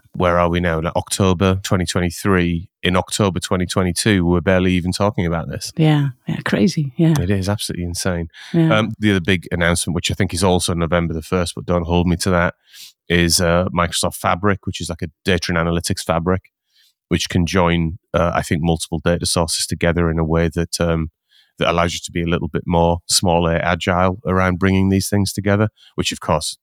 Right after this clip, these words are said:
Speaker 1: is super important to underpin A I. So yeah, Microsoft Fabric really stuck out to me too.
Speaker 2: Yeah, yeah, that's going to be a huge game changer with, uh, large language models on top of it. Yeah.
Speaker 1: So let's get on to, um,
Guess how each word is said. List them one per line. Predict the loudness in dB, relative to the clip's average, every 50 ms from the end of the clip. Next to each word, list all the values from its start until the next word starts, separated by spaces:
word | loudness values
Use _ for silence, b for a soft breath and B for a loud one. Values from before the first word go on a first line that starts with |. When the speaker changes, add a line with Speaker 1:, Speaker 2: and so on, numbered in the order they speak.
| _ -10
Speaker 1:
is | -8 -6 -2 0
super | 0 0 -2 -2 -6
important | -12 -10 -4 -2 -2 -2 -2 -6 -4
to | -2
underpin | -2 -2 -2 -6 _ -6 -4 -4 -2
A | -2
I. | -2 0 0 0 -2 -4 B B B B B B B
So | 2 2 2 2
yeah, | 2 0 2
Microsoft | 2 2 0 -2 -4 -10 -12 -10 -4
Fabric | -4 -4 -4 -4 -8 -10
really | -10 -8 -8
stuck | -8 -8 -8 -8 -6
out | -6 -6 -6
to | -6 -6
me | -6 -6 -6
too. | -4 -4 -4 -6 -6 _ _ _ _ _ _ _
Speaker 2:
Yeah, | 0 2 2 2 0 _ _ _ -4 0
yeah, | 2 2 2 2
that's | 2 0 -2 -2 0
going | 2 2 2 2
to | 2
be | 2 2 2
a | 4
huge | 4 4 4 2 2 0 0 2
game | 4 4 4
changer | 2 2 2 2 2 4 2 2 0 0
with, | 0 -2 -2 -4 -4 -2
uh, | 0 0 0 0 -2 -4 B B B B B
large | 2 2 2 2 2
language | 2 2 4 4 4 2 4
models | 4 4 4 4 2 4
on | 2 2
top | 4 2 2 2
of | 2 2 4
it. | 2 2 2 -2 -10 -20 _ _ _ -4
Yeah. | -2 -2 -2 -4 -12 _ _ _ _ _ _ _ _ b b b b b b
Speaker 1:
So | 2 4
let's | 4 4 4 2
get | 2 4 4
on | 4 2 2
to, | 2 2 2 4 4 2 2
um, | 4 4 4 4 2 -2